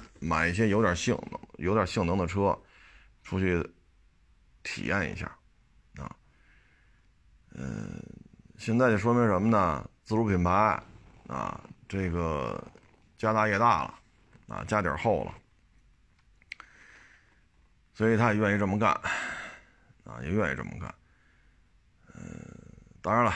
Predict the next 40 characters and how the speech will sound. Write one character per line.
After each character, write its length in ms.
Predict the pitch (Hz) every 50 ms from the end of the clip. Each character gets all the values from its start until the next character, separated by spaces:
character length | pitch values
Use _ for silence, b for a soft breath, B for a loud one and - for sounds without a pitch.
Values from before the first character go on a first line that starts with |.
| B B
现 180 | - - 107 110
在 100 | 117 110
这 80 | 98
摩 160 | 92 92 98
托 80 | 107 117
车 140 | 113 123 110
主 160 | 90 85 98
机 80 | 110 104
厂 220 | 95 73 50 -
呢， 180 | 76 78 78 80
确 180 | - - 95
实 220 | 90 87 95 104 101
也 100 | 82 78
跟 400 | 80 95 95 101 101 101 - - - _ _ _ _ _ _ _ _ - _ _ _ _ _ -
八 180 | - 95 95 92
十 60 | 92
年 120 | 90 92
代 120 | 98 95 95
末、 360 | 98 95 92 80 62 50 50 - _ _ _ _ - - -
九 180 | - 65 64
十 60 | 57 60
年 240 | 71 76 78 87
代， 200 | 95 90 73 57 - b b b b b b b b b b b b b _
跟 160 | - 92 101
那 140 | 107 101 87
会 100 | 87 85 76
儿 180 | 76 78 76 -
摩 160 | - 65 82 87
托 80 | 90
车 100 | 92 95
主 160 | 82 73 69
机 80 | 85 87
厂 240 | 87 85 69 67 - -
也 140 | 55 58
没 180 | 53 60 71 85
有 140 | 95 82 67
可 140 | - - 92
比 140 | 87 90 -
性 160 | 87 95 95
了， 160 | 87 - -